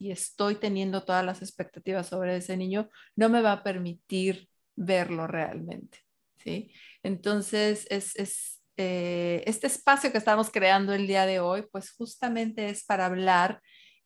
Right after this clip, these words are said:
em, no solamente de aquello que hemos aprendido del camino que hemos recorrido, que por supuesto es muy importante, sino que también quiénes éramos antes de entrar en este,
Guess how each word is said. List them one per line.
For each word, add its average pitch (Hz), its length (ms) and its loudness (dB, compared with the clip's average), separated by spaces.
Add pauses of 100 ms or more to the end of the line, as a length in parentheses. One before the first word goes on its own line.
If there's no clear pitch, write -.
(100)
em, 190 320 0 (180)
no 208 220 2
solamente 202 600 0
de 202 80 0
aquello 185 360 -2
que 185 100 0
hemos 185 300 0
aprendido 185 360 2
del 185 100 -2
camino 180 400 0
que 175 80 2
hemos 175 240 0
recorrido, 202 880 2 (320)
que 180 100 -12
por 170 160 -8
supuesto 196 380 -6
es 196 100 -8
muy 180 140 -4
importante, 180 840 -6 (320)
sino 185 420 -6
que 180 500 0 (340)
también 190 720 0 (920)
quiénes 240 360 -4
éramos 175 480 0
antes 175 380 0
de 165 140 2
entrar 175 360 4
en 175 200 2
este, 175 840 4